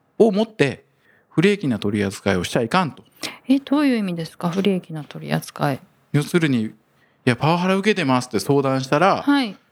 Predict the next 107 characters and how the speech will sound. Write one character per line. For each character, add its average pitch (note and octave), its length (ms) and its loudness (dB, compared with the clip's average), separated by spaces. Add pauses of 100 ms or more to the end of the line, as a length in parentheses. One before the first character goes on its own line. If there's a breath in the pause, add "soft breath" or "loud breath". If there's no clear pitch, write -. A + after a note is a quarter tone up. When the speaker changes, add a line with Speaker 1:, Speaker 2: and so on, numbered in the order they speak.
(120)
Speaker 1:
「え、 C3 60 2
な C3+ 100 2
ん - 20 -2
か B2+ 80 0
そ C#3+ 140 -2
ん D3 100 0
な C#3+ 260 0
ね、 C#3 320 -2
パ A#2+ 80 2
ワ B2 80 4
ハ C#3 80 0
ラ C#3 80 0
の C#3+ 140 0
相 C3+ 180 0
談 C3+ 280 0
す C3+ 180 -2
る C#3 100 0
よ C#3 140 0
う - 20 -4
な - 180 -6 (380)
や A#2+ 200 4
つ - 120 -6
は F#2+ 320 -2
け B2+ 100 2
し A#2 80 -4
か F#3 120 4
ら G3+ 100 2
ん」 D#3 80 -4
と。 - 220 -4
Speaker 2:
あ、 C4+ 120 4
は C4 140 0
い、 A#3+ 80 -2
は G#3+ 160 -2
い、 G3 60 -4
は F#3 180 0
い。 - 40 -4
Speaker 1:
「も - 40 0
う - 40 -2
解 F#3+ 200 2
雇 F3 100 0
じ C#3 80 2
ゃ」 G#2 200 2
み E2+ 100 -4
た - 140 -8
い - 100 -12
な A#3 260 2
形 G3+ 320 0
で、 F3+ 200 2
Speaker 2:
う A#3+ 40 0
ん、 A#3+ 40 0
う - 20 0
ん。 - 40 0
う - 20 -4
ん、 G#3+ 60 -6
う G#3+ 180 -2
ん。 G#3 140 -6
Speaker 1:
不 E3+ 120 -2
利 F#3+ 120 4
益 G3 160 -2
な B2+ 120 0
取 G#2+ 160 -2
り G#2+ 80 0
扱 G#2 240 -2
い G#2 40 4
を G#2 40 0
し G2+ 80 -4
ち - 80 2
ゃ D#3 40 4
い C3+ 100 0
け D#3+ 100 0
な G3 140 2
い G#3 40 0
っ G3+ 40 -6
て - 140 -2
い F3+ 40 4
う G3 60 2
の A3+ 80 2
が B3 80 -4
法 A#2 180 0
律 A2 220 0
に B2+ 80 0
入 G#2 220 -2
り F2+ 100 -6
ま D2+ 100 -8
し - 60 -14
た。 - 100 -20 (380)
Speaker 2:
な A#3+ 120 4
る A#3+ 60 0
ほ A#3 60 -4
ど。 G#3+ 60 -6
じ A3+ 80 2
ゃ - 20 2
あ、 F3 40 2
Speaker 1:
ま F3 80 6
あ、 - 20 4
Speaker 2:
相 C#4 80 -2
談 C4+ 200 2
し D3+ 60 -2
て G#3+ 100 2
き - 120 -12
た G#3+ 100 0
人 - 240 -6
に。 D#3+ 120 0
Speaker 1:
ね。 - 60 -10 (160)
と D#3+ 80 6
か G2+ 120 2
ね。 D3+ 240 -2